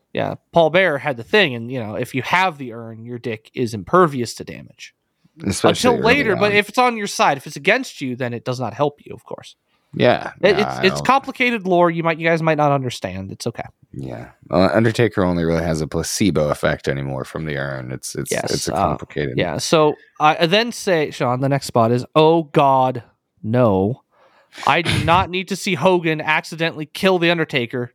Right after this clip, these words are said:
Speaker 1: doing a fucking superplex.
Speaker 2: Yeah,
Speaker 1: Which
Speaker 2: no,
Speaker 1: almost
Speaker 2: um,
Speaker 1: fucking happens 'cause Taker doesn't get flipped all the way over 'cause Hogan doesn't know what the fuck he's doing.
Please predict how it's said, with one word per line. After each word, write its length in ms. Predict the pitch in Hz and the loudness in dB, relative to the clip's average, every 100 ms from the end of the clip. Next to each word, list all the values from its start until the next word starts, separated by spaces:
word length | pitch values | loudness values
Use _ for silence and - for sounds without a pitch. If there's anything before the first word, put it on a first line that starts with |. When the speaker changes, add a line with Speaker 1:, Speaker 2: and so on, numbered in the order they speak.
| - | 0
Speaker 1:
doing 280 | 180 165 151 | 2 2 0
a 40 | |
fucking 360 | - 156 - 131 | 0 0 0 -10
superplex. 800 | - 127 107 - 92 - - - - _ _ _ | -4 -4 -6 -4 -6 -6 -16 -18 -20 _ _ _
Speaker 2:
Yeah, 380 | - 80 65 60 | 0 2 2 2
Speaker 1:
Which 200 | 170 233 | 2 4
Speaker 2:
no, 80 | 226 | 4
Speaker 1:
almost 320 | 233 247 240 | 4 4 0
Speaker 2:
um, 80 | - | 2
Speaker 1:
fucking 260 | 240 247 180 | 2 0 -2
happens 440 | 208 233 - 165 | 0 0 0 -8
'cause 140 | - 180 | -6 -6
Taker 320 | 190 208 208 | 0 0 0
doesn't 360 | 165 214 185 180 | 2 2 2 -6
get 160 | 180 | -8
flipped 380 | - - 190 - | -8 0 0 2
all 140 | 170 170 | 2 2
the 60 | |
way 140 | 165 156 | 4 4
over 240 | 196 170 156 | 4 4 -2
'cause 180 | 160 | -4
Hogan 280 | - 180 160 | -2 -2 0
doesn't 240 | 156 147 160 | -2 0 -2
know 40 | |
what 80 | 151 | -4
the 80 | 139 | -6
fuck 240 | - 160 | 0 0
he's 140 | - 113 | -2 0
doing. 400 | 185 247 151 147 | 2 2 0 -6